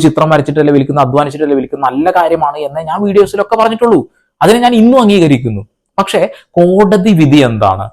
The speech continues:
നിങ്ങൾ കാരണമുണ്ടായ കോടതി വിധി എന്താണ്? അവിടെ വന്ന് വീഡിയോസ് എടുക്കരുത്,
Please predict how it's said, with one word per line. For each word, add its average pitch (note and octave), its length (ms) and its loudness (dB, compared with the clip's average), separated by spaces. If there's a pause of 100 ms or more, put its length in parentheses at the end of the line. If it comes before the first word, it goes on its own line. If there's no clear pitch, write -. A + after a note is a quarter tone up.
(280)
നിങ്ങൾ C#3 240 2 (160)
കാരണമുണ്ടായ C#3+ 880 -2 (140)
കോടതി C3 340 0
വിധി B2 220 -2
എന്താണ്? G2+ 340 -8 (840)
അവിടെ B2 240 2
വന്ന് B2+ 220 -2
വീഡിയോസ് A2+ 360 -2
എടുക്കരുത്, A2 320 -8